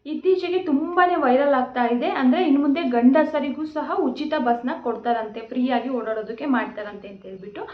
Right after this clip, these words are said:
ನಿಜವಾಗ್ಲೂ ಉಚಿತ ಬಸ್ ಪ್ರಯಾಣ ಮಾ-, ಕೊಡ್ತಾರಾ ಗಂಡಸರಿಗೂ, ಅಥವಾ ಇದು ಯಾವಾಗಿಂದ ಜಾರಿ ಆಗುತ್ತೆ,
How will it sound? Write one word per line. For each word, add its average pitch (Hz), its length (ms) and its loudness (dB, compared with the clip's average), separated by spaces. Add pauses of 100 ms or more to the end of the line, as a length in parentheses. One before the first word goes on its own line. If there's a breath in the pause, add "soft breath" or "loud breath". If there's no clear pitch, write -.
(380 loud breath)
ನಿಜವಾಗ್ಲೂ 320 540 2
ಉಚಿತ 269 400 -4
ಬಸ್ 269 240 -4
ಪ್ರಯಾಣ 240 320 0
ಮಾ-, 214 240 4
ಕೊಡ್ತಾರಾ 254 400 2
ಗಂಡಸರಿಗೂ, 233 840 -2
ಅಥವಾ 226 280 -2
ಇದು 254 220 0
ಯಾವಾಗಿಂದ 247 580 2
ಜಾರಿ 240 380 0
ಆಗುತ್ತೆ, 220 720 -6